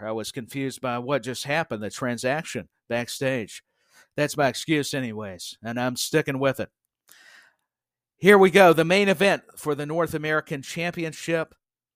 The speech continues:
between the champion Dominic Mysterio of Judgment Day with Rhea Ripley versus Dragon Lee with Rey Mysterio. But before we get to the match, the N X T Women's Champion Tiffany Stratton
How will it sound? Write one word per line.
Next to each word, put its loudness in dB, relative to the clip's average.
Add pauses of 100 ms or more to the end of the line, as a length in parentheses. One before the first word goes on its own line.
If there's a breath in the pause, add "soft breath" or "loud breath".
(1200)
between -8
the -6
champion -6
Dominic -4
Mysterio -2
of -6 (200)
Judgment -2
Day 0
with -6
Rhea -6
Ripley -2
versus -4
Dragon -4
Lee -4
with -6
Rey -4
Mysterio. -4 (360 loud breath)
But 6
before 4
we 2
get -2
to -4
the -4
match, 0
the -4
N 2
X -4
T 0
Women's -2
Champion -2
Tiffany -2
Stratton -2